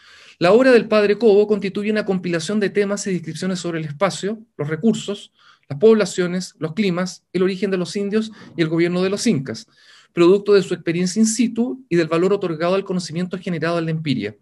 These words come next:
Semejante énfasis en los ojos y la vista como órgano rector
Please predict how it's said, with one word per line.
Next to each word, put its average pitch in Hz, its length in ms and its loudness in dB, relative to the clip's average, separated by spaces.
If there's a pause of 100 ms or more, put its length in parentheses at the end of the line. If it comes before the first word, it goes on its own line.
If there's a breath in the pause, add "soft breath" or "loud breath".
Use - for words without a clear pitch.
(640 soft breath)
Semejante 240 640 4
énfasis 165 640 -4
en 160 140 -2
los 156 240 -4
ojos 185 480 -2
y 156 80 -6
la 147 100 0
vista 190 320 -2
como 160 440 -4
órgano 196 420 2
rector 151 540 0